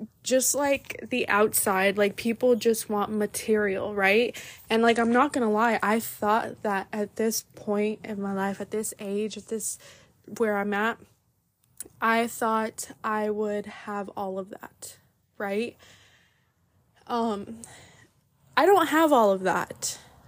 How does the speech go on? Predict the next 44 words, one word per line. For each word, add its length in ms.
I 140
don't 240
have 420
any 440
of 200
that, 260
actually, 580
and 140
I'm 160
okay 320
with 220
it. 240
And 220
I 120
never 260
thought 240
I 120
would 160
actually 360
be 120
okay 260
with 120
it. 60
I 80
never 200
thought 200
I 100
would 160
actually 400
be, 220
like, 220
full 220
of 100
peace 400
and 160
love, 340
and 220
I'm 320
okay 360
with 200
it 120
because 360
I 160
have 520